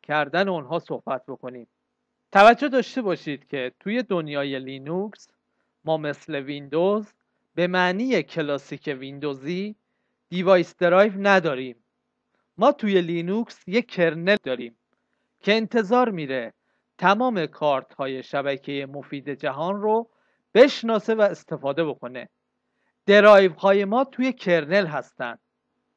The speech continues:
دو تا مفهوم اینجا داریم به نام های هات پلاگ و کولد پلاگ. هات پلاگ حالتی هستش که وقتی که کامپیوتر روشنه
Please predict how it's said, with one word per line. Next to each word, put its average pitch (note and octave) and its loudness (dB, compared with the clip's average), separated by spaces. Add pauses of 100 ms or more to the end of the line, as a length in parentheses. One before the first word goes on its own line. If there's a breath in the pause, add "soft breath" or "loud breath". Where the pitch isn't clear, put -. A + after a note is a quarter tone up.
(140)
دو A3+ 2
تا B3+ -2
مفهوم G#3 -4
اینجا A3 -4
داریم G#3 -2
به E3 -4
نام C#3+ -6
های D3+ -4
هات D3 -6 (100)
پلاگ E3 0 (460)
و F3 2
کولد D#3+ -6 (140)
پلاگ. D#3 -2 (1300)
هات G3 4
پلاگ A3 0
حالتی F#3 2
هستش C3+ -8
که B2 -8 (280)
وقتی F#3 0
که D3+ -4
کامپیوتر C#3+ -8
روشنه C3+ -6